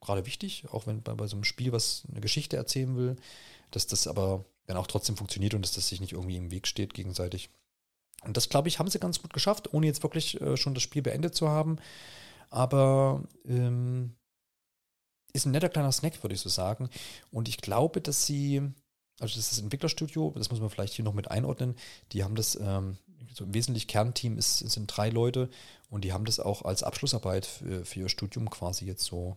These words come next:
mitgemacht. Und das ist dann ihr Projekt, was sie da jetzt auch mit eingereicht haben. Und gleichzeitig auch auf, äh, ja, allen Plattformen mit veröffentlicht haben, das muss man ja auch sagen. Also da schon reife Leistung.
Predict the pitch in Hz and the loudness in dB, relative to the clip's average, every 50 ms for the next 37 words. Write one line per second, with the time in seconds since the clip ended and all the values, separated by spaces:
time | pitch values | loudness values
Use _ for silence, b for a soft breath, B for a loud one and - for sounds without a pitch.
0 | - - 87 92 - - - 92 92 90 87 - - - - - 98 98 104 - | -10 -14 -14 -14 -10 -8 -6 -4 -4 -4 -6 -8 -12 -16 -14 -12 -8 -6 -6 -4
1 | - - - - 98 90 87 92 b b b b b _ 104 107 101 - - 101 | -2 -2 -2 -2 -6 -6 -8 -8 b b b b b _ -6 -6 -4 -2 -2 0
2 | 95 98 92 - - - - - 101 98 - - - 98 90 92 101 - - 107 | 0 0 -2 -4 -6 -10 -8 -6 -6 -6 -4 -4 -6 -6 -6 -4 -6 -6 -8 -8
3 | - 98 92 - - 95 104 107 104 98 98 98 98 - - 98 98 98 98 104 | -8 -8 -8 -6 -6 -4 -4 -2 -2 -2 -2 -2 -2 -2 -2 -2 -2 -2 -4 -6
4 | - - _ _ _ _ _ _ _ _ _ _ _ _ _ - 127 113 - - | -10 -14 _ _ _ _ _ _ _ _ _ _ _ _ _ -2 -2 2 2 4
5 | - - 123 - - - 131 117 120 123 123 113 - B B B B B B B | 4 4 4 2 4 6 6 6 6 4 2 0 0 B B B B B B B
6 | B B B - - 98 98 101 104 - - 98 95 98 95 95 - - - - | B B B -6 0 2 2 2 2 0 -2 0 2 2 2 0 0 -4 -6 -4
7 | 101 98 95 92 92 90 90 90 90 87 - _ _ - 101 95 87 82 85 - | -2 -2 0 0 0 0 0 -2 -4 -6 -8 _ _ -6 -4 -4 -2 -4 -4 -4
8 | - 95 98 - - 117 117 - - - 127 104 92 90 - - - - - - | -2 -2 -2 -2 -2 -4 -4 -2 -2 -2 -2 0 -2 -4 -6 -6 -6 -6 -6 -6
9 | - 90 87 - - - 85 87 92 95 - - 95 98 - - 90 90 98 107 | -6 -6 -6 -8 -6 -6 -6 -6 -6 -8 -8 -8 -8 -8 -6 -6 -6 -4 -4 -6
10 | - - 92 87 82 85 90 90 87 85 95 101 104 - 101 98 101 B B B | -4 -4 -4 -4 -4 -6 -6 -6 -2 -2 0 0 0 0 -2 -2 -2 B B B
11 | B B B B B B - - 92 104 107 - 92 87 82 98 123 - - - | B B B B B B -2 0 2 2 2 0 -2 -2 0 0 0 0 0 -2
12 | 185 180 196 220 | -2 -2 -2 -4